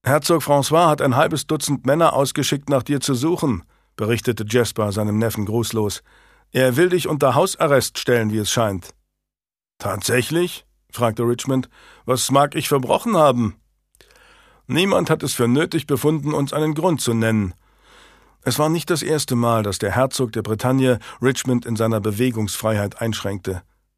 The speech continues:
Es gab indessen nicht viel, das sie dagegen tun konnten. Sie waren hier zu Gast, aber in Wahrheit waren sie gleichermaßen François' Gefangene, und außerdem waren sie finanziell von ihm abhängig.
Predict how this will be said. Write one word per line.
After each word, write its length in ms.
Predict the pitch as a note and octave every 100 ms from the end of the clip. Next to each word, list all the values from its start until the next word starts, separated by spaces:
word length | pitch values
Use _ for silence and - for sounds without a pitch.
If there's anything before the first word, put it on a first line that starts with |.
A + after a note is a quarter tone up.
| _ _ - -
Es 120 | A2+
gab 240 | C#3+ D#3
indessen 420 | D3 B2+ B2+ C3 B2
nicht 220 | B2 -
viel, 280 | C#3 C#3+ C3
das 160 | A#2
sie 60 | B2
dagegen 400 | A#2+ A#2+ B2+ C#3
tun 220 | F#3 D3+
konnten. 440 | B2 A2+ A2 A2 - - - -
Sie 140 | - C3
waren 300 | C#3 C#3 C3+
hier 160 | C3+
zu 160 | - D3
Gast, 520 | D#3 C#3+ - - - _ _ -
aber 200 | A#2+ A#2+
in 140 | A#2+
Wahrheit 440 | A2+ C#3+ D3+ D3+ B2
waren 260 | B2+ B2
sie 160 | A#2+ A#2+
gleichermaßen 800 | A2+ - C3 C3 A#2+ B2 A#2 B2
François' 540 | A#2+ A2+ - B2+ B2
Gefangene, 580 | - A#2 D3 B2 A2 G2+ - - - - -
und 160 | C3
außerdem 440 | B2+ C#3+ D#3 D#3+ D3+
waren 280 | C#3 C#3 C#3
sie 140 | C3+
finanziell 540 | - D3 B2+ C#3 C3
von 160 | G#2+ G#2
ihm 140 | A2
abhängig. 600 | A2 A#2+ G2 F#2 - -